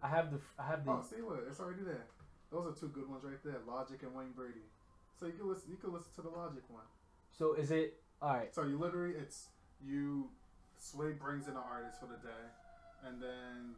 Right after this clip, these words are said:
Speaker 2: they, um, you know, they have, like, an interview and whatnot, and then, like, towards the end of the show,
Speaker 1: Mm-hmm.
Speaker 2: like, that segment, he gives them the opportunity to do a freestyle,
Speaker 1: Mm-hmm.
Speaker 2: and it's called Five Fingers of Death, which they drop five songs,
Speaker 1: Mm-hmm.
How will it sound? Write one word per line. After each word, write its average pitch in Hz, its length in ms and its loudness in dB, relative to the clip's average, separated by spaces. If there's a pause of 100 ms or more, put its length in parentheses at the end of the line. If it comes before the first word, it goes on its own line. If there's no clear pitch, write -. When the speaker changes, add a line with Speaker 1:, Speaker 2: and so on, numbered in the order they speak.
Speaker 2:
they, 127 260 -4
um, 120 540 -8 (840)
you 147 80 -2
know, 135 80 -2
they 123 140 -6
have, 127 120 -4
like, - 120 -8
an 123 100 -10
interview 120 360 -8
and 117 80 -8
whatnot, 117 340 -8
and 123 120 -8
then, 135 140 -4
like, 127 220 -6
towards 123 220 -6
the 120 120 -8
end 123 120 -6
of - 80 -8
the - 100 -14
show, 139 380 -2
Speaker 1:
Mm-hmm. 123 180 0
Speaker 2:
like, 113 160 0
that 98 260 -4
segment, - 460 -8 (460)
he 139 160 -4 (120)
gives 139 240 -4
them 123 300 -4
the 120 100 -8
opportunity 117 480 -8
to 113 80 2
do 113 60 -2
a - 60 -10 (120)
freestyle, 139 460 -2 (240)
Speaker 1:
Mm-hmm. 117 240 -2
Speaker 2:
and 120 120 -6
it's 110 120 -14
called 113 180 -6 (140)
Five 113 240 -4
Fingers 113 240 -12
of 113 100 -14
Death, 123 220 -6
which 117 200 -8
they 117 160 -8
drop 117 340 -8
five 123 240 -2
songs, 117 580 -8
Speaker 1:
Mm-hmm. 120 240 -2